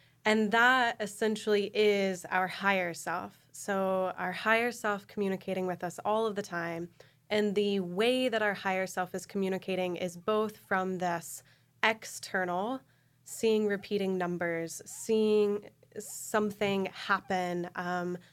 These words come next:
l-, hearing something stand out. And then the internal is the channel, hearing direct communication, guidance. Our intuition is part of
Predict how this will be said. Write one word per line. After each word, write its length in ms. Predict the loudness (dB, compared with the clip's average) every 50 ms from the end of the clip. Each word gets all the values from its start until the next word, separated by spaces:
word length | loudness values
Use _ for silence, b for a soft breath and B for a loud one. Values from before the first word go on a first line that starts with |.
| b b b b b b
l-, 140 | 0 0 0
hearing 760 | 0 -4 -10 -6 -2 0 2 2 2 2 2 2 2 0 0
something 520 | -2 -2 -2 -2 -2 -2 -2 -2 -2 -2 -2
stand 420 | -4 -4 -4 -2 -2 0 0 0
out. 300 | 0 0 0 -2 -4 b b b b b b b
And 240 | 0 2 2 4 2
then 260 | 2 2 2 0 0
the 260 | -2 -2 -4 -6 -8 _ 0
internal 920 | 2 2 4 2 2 0 -2 -4 -2 -2 0 0 -2 -2 -4 -4 -6 -10 b b b b b b _ 0
is 400 | 4 4 6 6 4 2 0 -2
the 220 | -2 -2 -2 -2
channel, 580 | -2 -4 -4 -4 -2 -2 -4 -6 -8 -12 -14 -16 -18 _ _ _ _ _ _ _ _
hearing 760 | -14 -2 0 2 4 4 4 4 4 2 2 2 0 -2 -4 -8 -14 _
direct 640 | -4 -2 0 0 0 -2 -4 -8 _ -16 -16 -16 -18 _ _
communication, 1160 | -6 -2 0 2 2 2 0 -2 -2 -4 -4 -4 -4 -4 -2 -2 0 0 0 0 0 -2 -4 -6 -6 -4
guidance. 800 | -2 0 0 2 0 0 0 0 0 0 -2 -4 -8 -14 -16 b b b b b b b 0
Our 580 | 2 4 4 4 4 2 2 2 2 0 0 -2 -2 0
intuition 1160 | 2 2 4 2 2 0 -2 0 2 2 2 0 -2 -2 -2 0 0 0 0 0 -2 -4 -6 b b b b _ 0
is 560 | 2 4 6 6 6 4 4 2 0 -2 -6 -10 -16
part 440 | -16 -2 2 4 4 4 2 0 -2
of 440 | -2 0 2 2 0 0 -2 -6